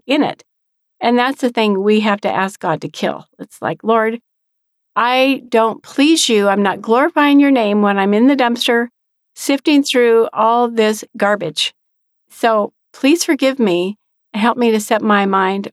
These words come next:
on the right things that will please you and will bring me joy."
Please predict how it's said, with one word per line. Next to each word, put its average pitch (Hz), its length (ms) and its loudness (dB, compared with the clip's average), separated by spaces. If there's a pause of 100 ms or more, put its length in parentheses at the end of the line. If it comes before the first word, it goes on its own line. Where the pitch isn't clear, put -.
on 185 440 -4 (260)
the 190 140 -8
right 190 280 -4
things 185 380 -14 (180)
that 196 380 -2 (340)
will 196 160 -6
please 254 420 -2
you 190 260 0
and 190 180 -4
will 185 100 -2
bring 190 240 -2
me 175 140 2
joy." 170 400 -8